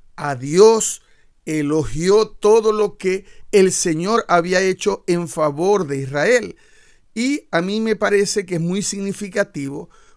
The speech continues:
porque muestra el impacto misionero que tuvieron las obras de Dios, más allá del pueblo de Israel.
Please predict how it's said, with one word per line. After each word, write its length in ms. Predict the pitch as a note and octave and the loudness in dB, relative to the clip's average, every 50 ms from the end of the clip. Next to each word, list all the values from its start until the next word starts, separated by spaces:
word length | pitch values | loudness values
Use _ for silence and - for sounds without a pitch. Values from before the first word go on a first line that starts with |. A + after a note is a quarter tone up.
| _ - | _ -6
porque 560 | - G#3 A3 G#3+ G#3+ - - F#3+ G3 G3 G3 - | -2 0 2 2 0 -2 -4 -4 -4 -4 -4 -6
muestra 920 | - D#3 D#3+ E3 E3 F#3 G#3 A3+ G#3 - - - - C#3+ C3 C3+ C#3+ - - - _ _ _ _ _ - | -8 -6 -4 -2 -2 -2 -2 -2 -2 -4 -8 -12 -14 -12 -12 -12 -12 -14 -16 -20 _ _ _ _ _ -4
el 180 | F3 E3+ E3+ E3+ | -2 0 0 0
impacto 800 | E3 D#3+ D3+ C#3 B2+ _ - - G3+ A3+ - - - - G#3+ G3+ | 0 -2 -4 -6 -8 _ -4 -2 0 0 -2 -4 -2 0 0 0
misionero 720 | G#3 G#3 G#3 - - G#3 G3+ G3 F#3 F#3 F#3 G3+ G3+ G3 | 0 -2 -6 -6 -6 -6 -4 -4 -2 -2 -2 -2 -4 -4
que 140 | - F3+ E3+ | -6 -8 -8
tuvieron 640 | - F3+ F3 D#3 D#3 D#3+ D#3+ D#3+ E3 F3 F3 F3+ - - | -6 -8 -8 -6 -4 -4 -2 -2 -2 -4 -6 -8 -10 -8
las 440 | D#3 D#3 D3+ D3 C#3+ - - - _ - | -6 -4 -4 -4 -4 -6 -10 -14 _ -2
obras 440 | - G#3+ B3 A#3+ A3 G3 E3 D3 C#3 | 4 6 6 6 6 4 -2 -2 -2
de 140 | C#3+ C#3 | -4 -6
Dios, 420 | C3 B2+ B2 B2 C3 - C3 - _ _ _ _ _ _ _ _ | -6 -6 -10 -12 -14 -16 -20 -20 _ _ _ _ _ _ _ _
más 460 | - - D#3 E3 F#3 G#3 G3+ - - - | -10 -6 -4 -2 0 0 -2 -4 -6 -8
allá 540 | - D#3 D3+ C#3 B2+ D3+ D#3+ E3 F3 F3+ - - | -6 -4 -4 -4 0 2 2 2 2 0 -4 -8
del 300 | B2+ C3+ C#3+ C#3 C3 A#2 | -6 -4 -4 -4 -4 -6
pueblo 580 | - - D#3 E3+ F3 E3+ E3 E3 E3+ E3+ E3+ | -8 -4 -2 0 0 -2 -2 -4 -4 -4 -4
de 120 | D3+ D#3 C#3+ | -4 -4 -4
Israel. 800 | C#3 B2+ A#2+ C3 C#3+ C#3 C#3 D3+ E3+ G3+ G#3+ F#3+ D#3+ - - | -6 -6 -8 -6 -4 -2 0 2 4 4 2 2 0 -6 -10